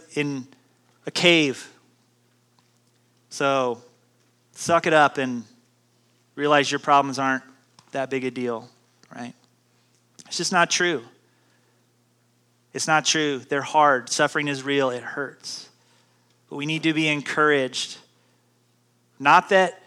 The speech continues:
if we have enough faith, everything will go, go right for us. I wish that were the case. It's just not.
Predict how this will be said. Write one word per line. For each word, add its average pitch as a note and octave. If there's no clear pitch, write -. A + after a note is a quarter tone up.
if C#3
we D#3
have D#3+
enough E3
faith, D#3+
everything D#3+
will D3+
go, D3
go D3+
right C#3
for C3
us. -
I -
wish F3
that D#3+
were D3+
the C#3+
case. D3
It's -
just C#3+
not. C3+